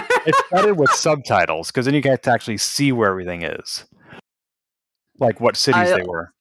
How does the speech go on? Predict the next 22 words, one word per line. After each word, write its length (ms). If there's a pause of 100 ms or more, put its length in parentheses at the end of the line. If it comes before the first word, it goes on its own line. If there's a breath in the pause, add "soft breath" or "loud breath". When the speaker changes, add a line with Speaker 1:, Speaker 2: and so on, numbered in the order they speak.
(420)
Speaker 2:
And 160
he 80
did 160
almost 260
all 200
that 160
in, 80
like, 80
one 300
breath. 420 (240)
Speaker 1:
Yeah. 260 (300)
Well, 160
he 40
had 280
to. 120
They 120
were 60
showing 200
up 100
so 120
Speaker 2:
<laughs> 100
Speaker 1:
quickly. 380